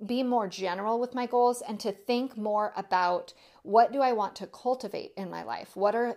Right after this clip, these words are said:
what are areas of my life, my life I want to grow in? And, you know, that gives you a little bit of a higher perspective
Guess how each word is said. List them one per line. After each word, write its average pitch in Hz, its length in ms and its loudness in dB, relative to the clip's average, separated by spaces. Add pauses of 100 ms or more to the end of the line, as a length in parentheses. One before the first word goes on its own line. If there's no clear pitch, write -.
what 220 220 0
are 240 160 0
areas 220 340 -2
of 208 80 -14
my 202 120 -6
life, 190 220 -2 (240)
my 196 200 -2
life 190 460 -2
I 202 100 -2
want 185 360 -4
to 196 100 -10
grow 170 580 -4
in? - 320 -12 (380)
And, 208 260 0 (500)
you 233 140 0
know, 190 220 0 (140)
that 233 280 0
gives 240 240 -4
you 233 260 0
a 202 80 2
little 233 300 0
bit 302 140 0
of 262 80 2
a 233 60 0
higher 214 380 -2
perspective 208 840 -2